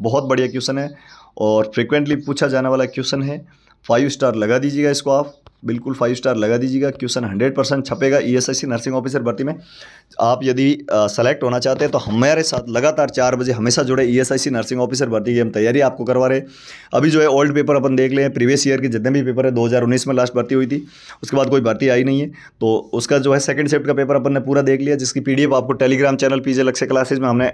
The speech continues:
दे दी है, आप जाकर देख सकते हैं। Telegram चैनल को आप लिंक वीडियो के डिस्क्रिप्शन बॉक्स में दे रहा है, उस पर क्लिक करके ज्वाइन करें या फिर Telegram पे जाएँ,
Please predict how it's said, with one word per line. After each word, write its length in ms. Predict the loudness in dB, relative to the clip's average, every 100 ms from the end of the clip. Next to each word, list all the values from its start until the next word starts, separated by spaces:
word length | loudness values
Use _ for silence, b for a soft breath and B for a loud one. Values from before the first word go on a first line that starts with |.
| 0
दे 140 | 0
दी 120 | 2
है, 160 | 2 0 B B B
आप 160 | -2 0
जाकर 240 | 0 2
देख 140 | 0
सकते 220 | 0 -2 -2
हैं। 120 | 0
Telegram 360 | 0 2 0
चैनल 240 | 0 -2 0
को 80 | 0
आप 260 | 0 -2 -2
लिंक 260 | -2 0
वीडियो 240 | 0 0 2
के 60 |
डिस्क्रिप्शन 440 | 0 0 -4 -2 -2
बॉक्स 160 | -2
में 80 | 0
दे 80 | 2
रहा 120 | 2
है, 60 | 0
उस 100 | -4
पर 100 | -4
क्लिक 220 | -4 -2
करके 200 | -2 0
ज्वाइन 220 | 2 2
करें 140 | 2 2
या 100 | 2
फिर 140 | 0
Telegram 400 | -2 0 2 2
पे 80 | 0
जाएँ, 260 | 0 -2